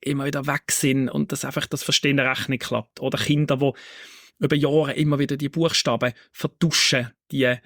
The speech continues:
Ds und Bs, wo die Lesegenauigkeit, wo immer wieder hängen bleiben, wo es einfach keine Fortschritte gibt beim Lesen. Oder wo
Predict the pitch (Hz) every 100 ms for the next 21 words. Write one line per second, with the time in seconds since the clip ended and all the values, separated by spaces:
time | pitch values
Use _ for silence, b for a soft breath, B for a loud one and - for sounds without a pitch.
0 | B B B _ 123 131 135 170 165 147
1 | 147 135 - 160 147 - - 147 - 135
2 | 160 175 156 156 156 151 - 147 143 -
3 | 185 170 160 160 - 156 156 147 147 147
4 | 147 151 147 147 156 - - - 156 -
5 | 147 147 - - 123 127 123 113 113 123
6 | 117 _ _ - 139 139 131 139